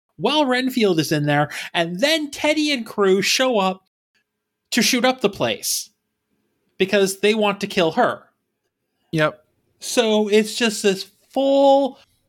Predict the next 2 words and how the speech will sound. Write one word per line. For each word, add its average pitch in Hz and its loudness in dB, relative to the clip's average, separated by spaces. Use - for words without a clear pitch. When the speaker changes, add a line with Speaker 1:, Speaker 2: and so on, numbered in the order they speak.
Speaker 1:
ridiculous, 202 -2
over-the-top, 240 0